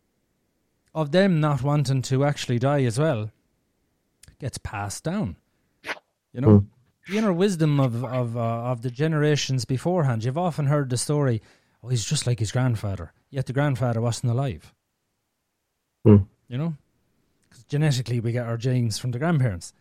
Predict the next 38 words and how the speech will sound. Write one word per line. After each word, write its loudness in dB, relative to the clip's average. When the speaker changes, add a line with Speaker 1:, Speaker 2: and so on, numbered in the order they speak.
Speaker 1:
Um, 0
Speaker 2:
<laughs> 6
Speaker 1:
so -2
there's -4
no 2
mutation. -2
But -2
I 0
think 4
it's -2
the -2
bacteria 0
inside 0
of -6
us. -10
And -2
they 0
do 2
communicate. 2
It's -4
not -4
me 0
going, 2
"Oh, -2
I 2
think 0
they're -2
communicating." 0
That's -8
a -6
scientific -4
fact -6
that -8
bacteria -2
do 0
actually -4
communicate 0
upwards, -14